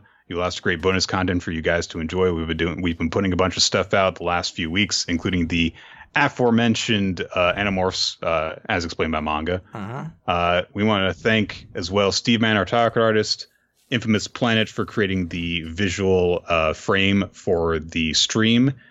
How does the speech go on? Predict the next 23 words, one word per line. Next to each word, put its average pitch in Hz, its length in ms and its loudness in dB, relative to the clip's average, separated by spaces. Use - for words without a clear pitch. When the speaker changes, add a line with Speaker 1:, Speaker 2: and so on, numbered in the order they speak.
Speaker 1:
and 82 380 2
Milo 90 200 2
Jack 82 180 0
Stillitz 123 420 0
and 87 160 0
Winston 90 220 -2
Del 85 140 2
Cheddar 95 420 2
for - 160 -8
creating 80 200 0
the 80 120 0
opening 82 320 0
theme 92 400 2
of 85 240 0
Weekly 87 160 2
Manga 95 240 4
Recap. 110 380 0
Speaker 2:
Yep. - 200 -4
It 104 80 -8
is 92 160 -8
greatly 113 340 -4
appreciated, 90 600 -4
guys. 87 500 -6